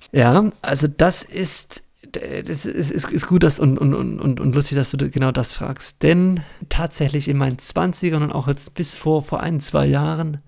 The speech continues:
ich, ich glaube, ich habe wirklich zehn Jahre nach einem Mentor gesucht, aber irgendwie, es hat keiner gepasst. Und dann habe ich irgendwann festgestellt, okay, André, ganz ehrlich, vielleicht soll's einfach nicht sein.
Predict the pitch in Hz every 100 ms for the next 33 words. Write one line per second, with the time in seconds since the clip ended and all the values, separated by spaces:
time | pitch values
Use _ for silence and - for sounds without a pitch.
0 | - 226 - - 156 147 139 127 147 135
1 | - 151 160 156 147 139 135 131 160 -
2 | 180 170 - 190 - - - 127 131 143
3 | 165 180 190 202 - - 135 - 139 135
4 | 127 - 127 - 131 139 165 139 - 180
5 | 147 165 - 160 - 170 - _ _ -
6 | 135 143 - 147 147 165 180 - - 127
7 | - 143 143 - _ - 147 156 233 -
8 | 185 196 165 165 165